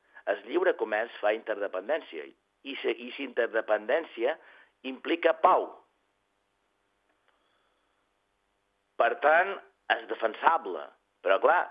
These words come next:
quan no hi ha pau i hi ha guerra, llavors ja tens dubtes de que aquesta sobirania alimentària siga una, una gran, una gran, una gran cosa.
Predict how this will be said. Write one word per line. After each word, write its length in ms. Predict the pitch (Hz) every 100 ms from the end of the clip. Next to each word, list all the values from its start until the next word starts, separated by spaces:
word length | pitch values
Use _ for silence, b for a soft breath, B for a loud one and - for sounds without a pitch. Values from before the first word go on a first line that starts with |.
| - _
quan 300 | - 117 117
no 120 | 120 123
hi 60 |
ha 120 | 131 127
pau 300 | 147 139 107
i 80 |
hi 60 | 110
ha 140 | 113 123
guerra, 320 | 135 147 180
llavors 240 | 123 127
ja 100 | 156
tens 220 | 151 143
dubtes 380 | 117 147 - 151
de 100 | 139
que 120 | 113
aquesta 420 | 107 113 - 123 127
sobirania 560 | - 117 110 107 107 107
alimentària 640 | 110 113 117 110 110 123 -
siga 300 | 107 107 110
una, 280 | 104 98 92
una 200 | 101 98
gran, 340 | 95 92 92
una 240 | - 92 90
gran, 340 | 85 85 87 90 b b b
una 200 | 90 98
gran 220 | 85 78 76
cosa. 260 | 73 64